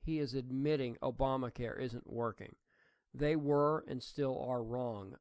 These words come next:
uh, my friends. Obamacare has always worked as it was intended.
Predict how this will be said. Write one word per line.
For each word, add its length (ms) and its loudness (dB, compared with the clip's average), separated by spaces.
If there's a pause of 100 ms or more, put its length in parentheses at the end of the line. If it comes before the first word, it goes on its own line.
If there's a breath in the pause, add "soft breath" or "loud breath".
uh, 100 -8
my 240 -4
friends. 600 -6 (920 soft breath)
Obamacare 800 2
has 120 -6
always 420 2
worked 400 -4 (100)
as 160 -6
it 100 -6
was 180 -8
intended. 640 4